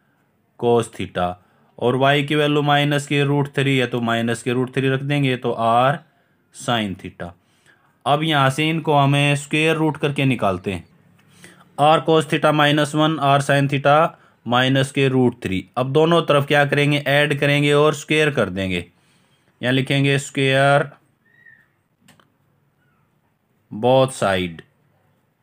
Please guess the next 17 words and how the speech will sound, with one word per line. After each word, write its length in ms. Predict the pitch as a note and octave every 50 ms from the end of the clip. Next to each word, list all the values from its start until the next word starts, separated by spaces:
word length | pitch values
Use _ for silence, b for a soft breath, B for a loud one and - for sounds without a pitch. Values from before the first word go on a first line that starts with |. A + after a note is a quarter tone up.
| _ _ _ _ _ _ _ _ _ _ _ _ _ _ -
and 480 | A2+ A2+ A2+ A#2 A#2 A#2 A#2 A#2 A2 - _ _ _ _ _ _ _ _ _ _ _ _
add, 380 | G2 G2 F#2 F2 E2+ D#2+ D#2+ D#2 - _ _ _ _ _ _ _ _ _ _ _ _ _ _ _ _ _ _ _ _ _
both 400 | - G#2 A2+ B2 C3+ C#3+ D3 C#3
side 320 | - - C#3 C3+ C#3 C#3 C#3
square 320 | - - D3 C#3+ C#3+ C#3 C#3+
करके 240 | C#3+ C3+ C3+ C#3+ C#3+
ऐड 240 | C#3+ D3 D3 C#3+ C#3
करेंगे। 340 | A#2 G#2 G2+ G2 F#2+ G2 F#2+
तो 160 | F#2+ A2+ A2
स्क्वायर 380 | - - - C#3 C#3+ D3 C#3+ C#3+
करेंगे 340 | C#3+ C#3+ D3 D3 C#3+ C#3
तो 120 | B2 - C3
इसमें 240 | B2 - C3 B2 A#2+
देखो 300 | A#2+ A2+ - - A#2+ B2 A#2+ - - A#2
r 500 | A#2+ B2 B2 B2+ C3 C3 C3+ C3+ C3+ C#3+ C#3+ - _ _ _ _ _ _ _ _ _ _ _ _ _ _ _ _ -
cos 340 | A#2+ B2 B2+ B2+ B2+ - -
theta 380 | - B2+ A#2+ A#2+ - B2 A#2+